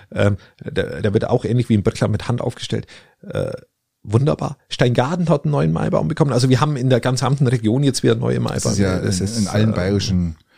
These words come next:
Speaker 2: allen bayerischen,
Speaker 1: gigantisch,
Speaker 2: äh,
Speaker 1: gigantisch.
Speaker 2: Dörfern und Kommunen
Speaker 1: Äh,
Speaker 2: sind
Speaker 1: ja.
Speaker 2: Maibäume aufgestellt worden. Und dafür beglückwünschen wir euch
Speaker 1: Das
Speaker 2: heute dafür,
Speaker 1: Schwierigste
Speaker 2: das
Speaker 1: war,
Speaker 2: war wieder möglich.
Speaker 1: das Schwierigste war, heute in meine Tracht reinzukommen,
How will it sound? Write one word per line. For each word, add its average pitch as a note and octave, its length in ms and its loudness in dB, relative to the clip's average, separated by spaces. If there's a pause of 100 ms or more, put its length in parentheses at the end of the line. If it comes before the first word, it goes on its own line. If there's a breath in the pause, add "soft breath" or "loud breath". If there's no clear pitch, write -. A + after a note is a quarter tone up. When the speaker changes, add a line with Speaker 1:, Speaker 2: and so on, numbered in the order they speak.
(280 soft breath)
Speaker 2:
allen G2+ 200 0
bayerischen, G2 200 0
Speaker 1:
gigantisch, G2 480 2
Speaker 2:
äh, F2 40 2
Speaker 1:
gigantisch. G2 460 2 (180 loud breath)
Speaker 2:
Dörfern F#2+ 440 0
und - 480 -10
Kommunen G2+ 520 0 (160)
Speaker 1:
Äh, - 40 -14
Speaker 2:
sind G2+ 180 -2
Speaker 1:
ja. G2 100 -2 (200)
Speaker 2:
Maibäume A2 340 0
aufgestellt A2 400 -2
worden. A2 100 0
Und C#3 140 -2
dafür E3 220 -2 (180)
beglückwünschen A2+ 920 -2
wir E2+ 60 -4
euch G2+ 120 -4
Speaker 1:
Das C3 120 6
Speaker 2:
heute - 140 -4
dafür, C3 180 0
Speaker 1:
Schwierigste D3+ 300 2
Speaker 2:
das D#3 80 2
Speaker 1:
war, E3+ 300 0 (160)
Speaker 2:
war A2 120 -4
wieder C3+ 120 -4
möglich. G2 440 -6
Speaker 1:
das - 140 -6
Schwierigste B2 360 2
war, A2+ 200 4
heute A#2+ 180 2
in A2+ 100 -2
meine G2+ 220 0
Tracht - 320 -4
reinzukommen, G2 640 0